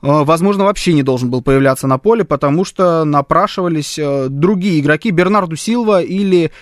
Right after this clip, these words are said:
все хотели видеть, э, в первую очередь, э, господи, как же его зовут? Бывает, понимаете, забыл, я забыл, как зовут этого футболиста прекрасного, который перешёл из, э, Лестера.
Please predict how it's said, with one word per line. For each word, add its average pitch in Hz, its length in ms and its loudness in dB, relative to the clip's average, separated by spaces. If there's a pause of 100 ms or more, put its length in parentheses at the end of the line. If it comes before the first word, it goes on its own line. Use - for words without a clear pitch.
(280)
все 190 520 2
хотели 165 420 0
видеть, 175 440 -4
э, 131 340 -2
в - 100 -18
первую 170 320 0
очередь, 160 540 -4
э, 131 520 -4
господи, 127 440 -8
как 156 180 -6
же 139 80 -4
его 131 160 -2
зовут? 107 380 -8 (1200)
Бывает, 123 560 0
понимаете, 123 420 -8
забыл, 139 380 -2
я 143 140 -2
забыл, 160 300 0
как 202 220 0
зовут 202 300 -2
этого 190 200 -2
футболиста 165 540 -4
прекрасного, 127 720 -6
который 151 440 -2
перешёл 156 460 -4 (460)
из, 165 400 2
э, 160 380 4
Лестера. 131 540 -4